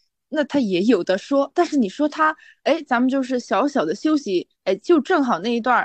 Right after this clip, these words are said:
哎，咱们松懈下来了，哎，那也是有的讲的。所以今天咱们这个事儿呢，我觉得我们三个也有不同的这个态度，可以大家聊一聊。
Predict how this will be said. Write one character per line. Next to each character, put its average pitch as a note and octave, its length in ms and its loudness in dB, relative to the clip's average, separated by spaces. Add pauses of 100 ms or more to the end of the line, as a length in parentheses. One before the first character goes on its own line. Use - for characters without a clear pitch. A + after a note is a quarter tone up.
哎， D#3+ 80 -8
咱 E3+ 160 -8
们 F3 120 -12
松 B3 220 -4
懈 A#3+ 160 -4
下 G3 180 -6
来 E3+ 160 -10
了， E3+ 120 -12 (300)
哎， B3+ 80 0
那 F4+ 180 2
也 G3+ 180 0
是 - 160 -6
有 G#3+ 140 -2
的 E3 100 -2
讲 G3 240 -4
的。 - 100 -20 (300)
所 - 160 -2
以 C#4 320 -2
今 D4 160 2
天 D4 160 4
咱 G#3 180 0
们 G3+ 80 -4
这 A#3+ 120 -2
个 A3+ 80 -2
事 - 160 -2
儿 A#3+ 80 0
呢， F3+ 200 -4 (280)
我 G3+ 120 -2
觉 F3+ 60 -4
得 A3 100 4
我 A3 80 0
们 E3 80 -8
三 A3+ 240 -4
个 A3+ 140 -2
也 F3+ 120 0
有 E3+ 220 -4 (160)
不 - 80 -10
同 E3+ 240 -8
的 F3+ 200 -2
这 F3+ 120 -10
个 D#3 160 -6 (220)
态 G3 240 -2
度， - 260 -4 (320)
可 A#3 140 0
以 G#3 220 2
大 G#3 120 -2
家 A3 60 0
聊 F#3 260 0
一 A3 80 0
聊。 C#3+ 240 -4